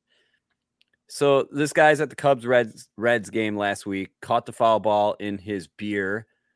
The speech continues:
Of course, beer goes flying everywhere. Uh, he takes the beer. Everyone's like, "Drink it, drink it, drink it." And he just chugs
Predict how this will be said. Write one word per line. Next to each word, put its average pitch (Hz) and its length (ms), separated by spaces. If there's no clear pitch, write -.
Of - 140
course, 120 300
beer 113 300
goes 107 180
flying 110 440
everywhere. 101 680
Uh, 92 500
he 110 180
takes 123 300
the 113 100
beer. 113 300
Everyone's 123 340
like, 123 160
"Drink 156 460
it, 208 200
drink 160 500
it, 196 240
drink 156 440
it." 202 240
And 113 120
he 117 120
just 107 280
chugs 107 540